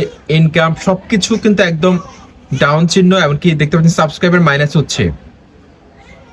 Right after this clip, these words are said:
এই চ্যানেলটা বর্তমানে ডেড চ্যানেল, অর্থাৎ ফ্রিজ চ্যানেল। তো এই চ্যানেলের কি কি লক্ষণ দেখে আপনি বুঝতে পারবেন যে এই চ্যানেলটা বর্তমানে ডাউন অবস্থায় রয়েছে, মানে ফ্রিজ অবস্থায় রয়েছে, সেটা আপনি কিভাবে বুঝতে পারবেন?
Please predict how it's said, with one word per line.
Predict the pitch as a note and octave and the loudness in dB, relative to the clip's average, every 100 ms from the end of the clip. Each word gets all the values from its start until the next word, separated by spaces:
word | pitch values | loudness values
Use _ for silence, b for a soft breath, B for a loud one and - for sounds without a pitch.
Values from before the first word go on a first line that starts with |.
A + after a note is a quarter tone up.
| E3+ | 0
এই | G3 F#3+ | 0 2
চ্যানেলটা | F#3+ F#3+ F#3 G3+ F3 | 2 2 0 0 2
বর্তমানে | D3+ - F#3 F3 F3+ G3+ F3 C#3+ | 0 0 0 2 2 0 0 0
ডেড | E3 E3 F#3 | 0 0 -2
চ্যানেল, | D3 D#3+ | 0 0
অর্থাৎ | D#3+ C3+ E3+ D#3 - | 0 0 -2 -2 -4
ফ্রিজ | F#3 A3 F#3+ - | 0 0 0 0
চ্যানেল। | D3 G2+ D#2 - - - _ _ _ - | 0 -2 -6 -12 -20 -20 _ _ _ -14
তো | - - | -10 -2
এই | E3+ G#3+ G#3+ | 0 0 0
চ্যানেলের | G3+ G#3 A3 A3 | 0 2 0 0
কি | F#3 | -2
কি | F#3+ | 2
লক্ষণ | F#3 E3 - F#3+ | 0 0 -2 0
দেখে | F3+ F#3 | 0 0
আপনি | E3+ E3 | -2 -2
বুঝতে | D3+ D3 E3+ | -2 0 0
পারবেন | D#3+ D#3+ | 0 -2
যে | D#3+ | -2
এই | D3+ | 0
চ্যানেলটা | D#3 D3 E3 A#3+ - A2 | 0 0 0 -4 -6 -2
বর্তমানে | C#3+ C#3+ F#3 F3 F#3 C#3+ | 0 0 0 2 2 0
ডাউন | C#3+ E3 E3 | 0 -2 -2
অবস্থায় | E3 F3+ | 0 0
রয়েছে, | E3+ E3+ G3+ | 2 2 0
মানে | E3 C#3+ - | -2 -2 0
ফ্রিজ | F#3 G3+ F3+ | 0 2 0
অবস্থায় | D#3+ E3 C#3 | -2 -2 0
রয়েছে, | A2 - F#2+ | -2 -4 -4
সেটা | D#3 D#3+ | -4 -4
আপনি | F3 | -4
কিভাবে | E3 D#3 D3 | -2 0 -2
বুঝতে | C#3 - | -4 -2
পারবেন? | B2+ G2 | -2 -2